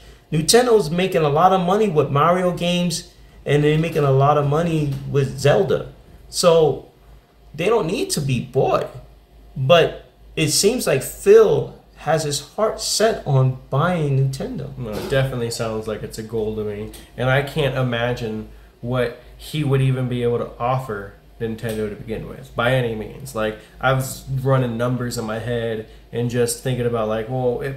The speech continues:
Speaker 2: if they did this, if they did that, like, I don't think there's anything they could do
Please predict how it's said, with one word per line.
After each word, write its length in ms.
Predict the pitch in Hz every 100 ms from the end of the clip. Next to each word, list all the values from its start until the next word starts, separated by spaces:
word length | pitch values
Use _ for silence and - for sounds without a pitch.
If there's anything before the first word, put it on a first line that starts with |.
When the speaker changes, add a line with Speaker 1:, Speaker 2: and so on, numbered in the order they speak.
| -
Speaker 2:
if 220 | 135 131
they 100 | 131
did 220 | 127 120
this, 320 | 123 110 -
if 100 | 131
they 100 | 135
did 200 | 127 123
that, 160 | 131 120
like, 140 | 113 - - - -
I 140 | 160
don't 240 | 175 190 151
think 180 | 185 147
there's 200 | 135 - 151
anything 480 | 147 143 139 131
they 100 | 127
could 220 | 117 113 113
do 460 | 135 117 104 104